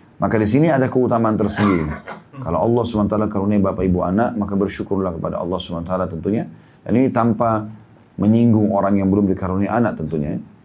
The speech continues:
Nanti kita coba berikhtiar, kita coba berdoa, yang belum dikaruniai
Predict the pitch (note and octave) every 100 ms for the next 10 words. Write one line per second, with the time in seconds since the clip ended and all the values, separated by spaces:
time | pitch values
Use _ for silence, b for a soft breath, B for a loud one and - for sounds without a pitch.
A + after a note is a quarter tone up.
0 | - - - D3+ B2+ D3 - C#3 A2 F#2
1 | F#2 - G#2+ G#2+ F#2+ F#2+ G2 F#2+ G2 F#2+
2 | E2 E2 G2+ E2+ F#2 F#2+ G2+ - F3 A#2+
3 | G#2 A2+ A2 A#2